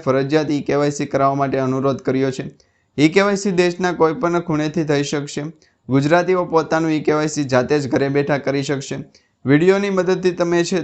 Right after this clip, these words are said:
તમારા પરિવારનું રેશન કાર્ડનું ઈ કે વાય સી છે ઘરે બેઠા જ કરી શકશો, પોતાની જાતે જ કરી શકશો. વીડિયો અનુસાર સ્ટેપ અનુસરવા પડશે.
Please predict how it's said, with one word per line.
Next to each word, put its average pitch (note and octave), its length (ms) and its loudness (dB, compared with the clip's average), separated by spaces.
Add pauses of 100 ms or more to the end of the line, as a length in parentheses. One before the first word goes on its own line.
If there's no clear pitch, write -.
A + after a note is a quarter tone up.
તમારા D#3 280 2
પરિવારનું D3 800 -2
રેશન C3+ 400 0
કાર્ડનું C#3+ 400 -2
ઈ C3 220 -2
કે C#3 120 2
વાય C#3+ 160 0
સી C3+ 160 -6
છે D#3 140 -2 (180)
ઘરે C#3 240 2
બેઠા C#3+ 220 0
જ C3 180 -8
કરી C3 220 -2
શકશો, C#3 340 -4
પોતાની B2+ 460 -2
જાતે B2 320 0
જ C3+ 180 -6
કરી C#3 240 -4
શકશો. C#3 320 -6 (500)
વીડિયો F3+ 440 4
અનુસાર F#3 680 0
સ્ટેપ D#3 440 0
અનુસરવા D#3 580 0
પડશે. D3+ 280 -4